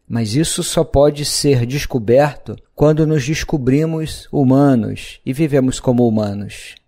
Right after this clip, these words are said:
Por isso é muito importante pararmos um pouco, porque a nossa vida é, na verdade, um conjunto de realizações, de tarefas, de agendamentos, de compromissos,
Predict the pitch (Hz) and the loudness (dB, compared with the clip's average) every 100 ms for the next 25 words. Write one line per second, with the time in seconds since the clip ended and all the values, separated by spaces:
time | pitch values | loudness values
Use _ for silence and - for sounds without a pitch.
0 | - 170 220 - 220 165 196 247 254 240 | 0 2 4 4 2 2 2 4 2 2
1 | 240 - - 214 247 233 - 147 113 104 | 0 0 0 2 4 2 2 2 2 -2
2 | - - 127 117 139 160 156 151 139 151 | -10 -2 2 4 4 2 0 -2 -2 -4
3 | 127 165 165 - - - - - 156 - | -2 -2 -2 -6 -18 -20 -8 -4 -4 0
4 | 160 151 147 - _ - 131 160 160 165 | 4 4 4 0 _ -2 0 0 0 0
5 | 113 104 170 117 104 - _ _ - 131 | 0 0 -2 -2 -4 -6 _ _ -2 2
6 | 151 151 156 113 107 120 160 135 127 135 | 2 4 4 4 4 4 4 2 -2 -2
7 | - 156 135 92 127 208 214 196 165 170 | 0 0 0 -2 0 0 0 -4 -2 0
8 | 127 160 151 156 139 139 - 131 117 107 | 4 4 4 0 0 -2 -2 -4 -2 -4
9 | - - - 113 131 - 123 110 151 135 | -10 -18 -14 -8 -6 0 0 4 4 2
10 | - 104 101 - - _ _ _ _ 127 | -4 -10 -10 -12 -14 _ _ _ _ -4
11 | 139 135 110 147 139 123 117 151 151 - | -2 0 0 0 0 0 0 0 -2 -6
12 | 110 101 - _ _ _ 135 160 190 190 | -12 -12 -18 _ _ _ -8 -2 0 0
13 | 190 175 180 214 190 - 117 107 - | 0 0 2 2 2 -2 -6 -6 -12